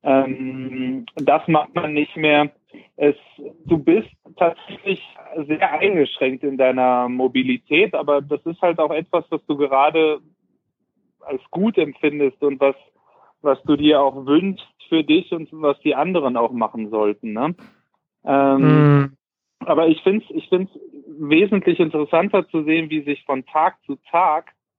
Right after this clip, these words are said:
Speaker 1: ähm, so eine <laughs> Meinung, die in dem Fall, ne, sehr individuell ist oder auch selbst wenn ich in vielen Sachen die Meinung auch von, von meiner Freundin teile,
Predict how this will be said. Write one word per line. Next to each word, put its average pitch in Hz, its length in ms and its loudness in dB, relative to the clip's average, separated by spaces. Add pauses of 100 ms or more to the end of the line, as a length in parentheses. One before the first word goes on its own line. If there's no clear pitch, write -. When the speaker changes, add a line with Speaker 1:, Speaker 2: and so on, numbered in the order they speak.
(420)
Speaker 1:
ähm, 143 420 -10
so 147 140 4
eine 147 320 0
<laughs> 135 220 -2
Meinung, 156 720 -6
die 143 160 -4
in 139 120 -8
dem 151 220 -6
Fall, 151 340 0
ne, 147 280 -2
sehr 156 140 0
individuell 147 640 2
ist 147 240 0
oder 135 220 0
auch 139 180 -2 (200)
selbst 143 340 -4
wenn 143 120 -16
ich - 180 -16
in 143 320 -6
vielen - 260 2
Sachen 143 260 0
die 135 100 -2
Meinung 143 360 0
auch 131 140 -4 (140)
von, 131 260 -4
von 123 460 -6
meiner 123 260 2
Freundin 139 500 -2
teile, 131 380 0